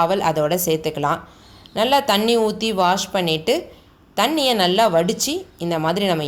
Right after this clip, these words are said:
எடுத்து வச்சுக்கலாம். இப்ப ரெண்டு டீஸ்பூன் பால் இதோட சேர்த்துக்கலாம், காய்ச்சின பால்.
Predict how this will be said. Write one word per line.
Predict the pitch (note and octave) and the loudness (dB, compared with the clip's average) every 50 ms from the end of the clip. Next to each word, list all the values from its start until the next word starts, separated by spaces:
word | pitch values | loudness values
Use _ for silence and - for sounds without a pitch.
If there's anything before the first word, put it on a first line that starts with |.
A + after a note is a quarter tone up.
| C#3 D3 | -2 -2
எடுத்து | D#3 F#3 F3 F3+ D#3+ | -2 -2 -2 -2 -2
வச்சுக்கலாம். | D#3 - D#3 - - D3 D#3 E3+ F3 - - - - - - - - - - - | -2 -4 -6 -4 -2 -2 -2 -2 -4 -8 -20 -20 -20 -20 -20 -20 -20 -20 -12 -8
இப்ப | G#3+ G#3 G3+ G3+ B3 A#3 A3 A#3+ | -8 -6 0 2 2 4 4 2
ரெண்டு | A3+ G3 G#3+ B3 C#4 C#4 D4 - - | 2 0 -2 -2 -4 -6 -8 -8 -6
டீஸ்பூன் | A#3+ A#3+ B3 - - - B3 C4+ D4+ F4+ - - - - - _ _ _ - G3 | -4 -2 -2 -2 -2 -2 -2 -2 -2 -4 -12 -16 -20 -20 -20 _ _ _ 0 0
பால் | G3 G#3 A#3 B3+ A#3 F#3+ | 2 2 2 2 0 0
இதோட | D3+ D3+ D3 D3 F3+ F#3 - | -2 -2 -2 -2 -2 -4 -4
சேர்த்துக்கலாம், | D#3+ C#3+ - - D3 - C#3+ C#3+ D3 - - - - - | -6 -6 -6 -8 -8 -4 -4 -4 -4 -6 -8 -12 -4 -2
காய்ச்சின | D#3+ F3 F3 - F3 E3 D#3 | -2 0 0 -2 -2 -2 -2
பால். | D3 - C#3+ C#3 C#3+ D3 | 0 0 0 0 0 -2